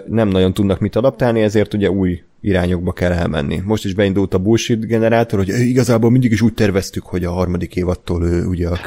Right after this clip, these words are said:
a kinti világba játszódik a történet." Higgyük el, mondjuk. De <clears throat> én kíváncsi vagyok, hogy a jövőben hogy fogják ezt a kettőt összehozni. Tehát akkor most a Mavot fog, ö,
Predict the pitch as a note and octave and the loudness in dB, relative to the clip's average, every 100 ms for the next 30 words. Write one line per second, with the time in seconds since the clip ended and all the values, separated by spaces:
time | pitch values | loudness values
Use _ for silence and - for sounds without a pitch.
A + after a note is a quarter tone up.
0 | - F#2 E2+ F2+ A2+ G2 G#2+ A2 A2+ A#2 | -8 -6 -6 -4 -4 -2 0 0 0 2
1 | A#2+ A#2+ - G#2 G#2+ - B2 B2+ - C3 | 2 2 0 -2 -2 -4 -4 -2 -2 0
2 | - D3 D3 - - - - _ _ _ | 0 -2 -4 -10 -20 -20 -20 _ _ _
3 | - F#2 F2 - F#2 G#2 - - F2 F2+ | -2 0 0 0 2 2 -2 -10 -6 -2
4 | C3+ - _ - - - _ F#2+ G2+ G2+ | -2 -4 _ -20 -20 -20 _ 0 4 6
5 | G2+ - - C#3 G2+ E2+ G#2 G2+ B2 G2 | 4 0 0 2 2 -2 -2 0 0 0
6 | - F#2+ - F#2+ - _ _ A2+ A2 F#2+ | 0 0 2 -2 -2 _ _ 0 0 2
7 | F#2 F#2 F#2+ F#2 - F2 F2 F#2 F#2 - | 2 2 2 0 -2 0 0 -2 -6 -6
8 | - F2 - F2 E2+ F2 - E2+ E2+ E2+ | -4 -6 -4 -8 -6 -8 -8 -6 -6 -6
9 | F2 F2+ - _ _ - F2+ F#2 F#2 F2+ | -8 -10 -12 _ _ -8 -6 -4 -2 -2
10 | - G2 G2 G#2 G2+ G2+ - G#2 G2 F#2+ | 0 2 2 2 2 0 -2 0 2 4
11 | G2 | 2